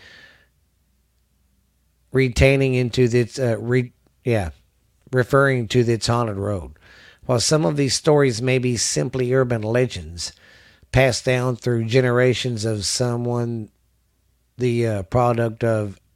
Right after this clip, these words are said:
an over-, an overactive imagination, given the nature of the, uh, isolated area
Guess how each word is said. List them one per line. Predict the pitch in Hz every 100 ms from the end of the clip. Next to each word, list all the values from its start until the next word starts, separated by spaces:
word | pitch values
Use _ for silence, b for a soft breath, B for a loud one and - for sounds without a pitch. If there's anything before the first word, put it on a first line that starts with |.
| _ _ _ _ _
an | 117 113 107 101 -
over-, | 135 143 131 131 131 127 - _ _ _ _ _ - B B B B
an | 143 131
overactive | 135 147 151 147 139 135 131 135 135 120 B B 120
imagination, | 123 131 131 127 127 131 113 - 110
given | 120 123 120
the | 117
nature | 110 135 135 - 139
of | 127 123
the, | 120 123 117
uh, | 110
isolated | 131 127 131 127 123 117
area | 120 127 117 104 95